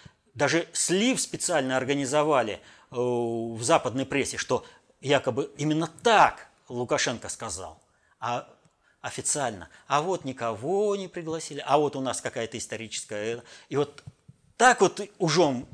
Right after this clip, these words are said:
вился, чтобы как бы и на будущее всё-таки сохранить.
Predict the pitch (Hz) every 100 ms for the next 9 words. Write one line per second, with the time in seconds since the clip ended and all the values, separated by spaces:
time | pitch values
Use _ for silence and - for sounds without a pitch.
0 | - 131 123 139 107 - - - _ _
1 | _ _ - - 143 147 - 139 131 135
2 | - - 151 175 165 160 165 127 110 120
3 | 113 117 - 127 - 127 127 104